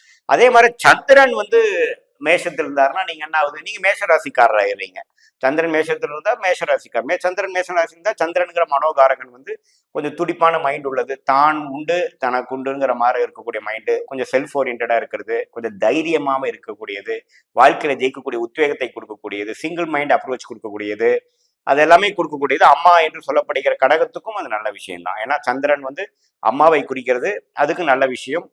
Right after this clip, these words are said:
ஏன்னா கடகத்துக்கு பத்தாம் இடமா இருக்கிறாரு, தப்பு இல்ல. என்ன இருந்தாலும் சந்திரனுக்கும் செவ்வாய்க்கும் நல்ல உறவு இருக்கிறனால, செவ்வாயும் சந்திரனும் நண்பர்கள்னால சந்திரன் வந்து மேஷத்துல இருக்கிறது தவறு இல்லை,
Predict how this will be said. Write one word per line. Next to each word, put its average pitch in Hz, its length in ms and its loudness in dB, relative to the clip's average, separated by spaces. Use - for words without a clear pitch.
ஏன்னா 151 260 2
கடகத்துக்கு 156 480 0
பத்தாம் 147 320 2
இடமா 139 220 6
இருக்கிறாரு, 123 480 4
தப்பு - 280 0
இல்ல. 123 160 0
என்ன 160 200 -8
இருந்தாலும் 165 440 4
சந்திரனுக்கும் 175 580 0
செவ்வாய்க்கும் 160 520 0
நல்ல 185 340 0
உறவு 165 280 0
இருக்கிறனால, 123 560 2
செவ்வாயும் 165 480 2
சந்திரனும் 151 440 -4
நண்பர்கள்னால 135 580 0
சந்திரன் 190 380 0
வந்து 175 220 -2
மேஷத்துல 151 440 -2
இருக்கிறது 127 360 -8
தவறு 117 320 4
இல்லை, 113 200 -2